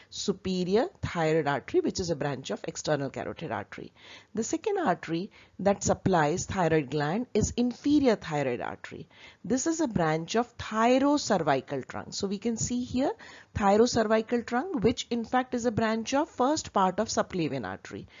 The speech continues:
The two other branches of thyrocervical trunk, they are the transverse cervical and suprascapular artery.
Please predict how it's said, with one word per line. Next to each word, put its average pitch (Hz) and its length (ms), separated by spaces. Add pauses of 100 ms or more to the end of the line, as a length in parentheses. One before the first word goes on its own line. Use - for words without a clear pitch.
(260)
The 208 100
two 302 280
other 233 280
branches 165 760
of 196 180
thyrocervical 175 720 (160)
trunk, 190 380
they 185 200
are 170 200
the 175 100
transverse 214 720
cervical 170 720
and 226 160
suprascapular 185 880
artery. - 400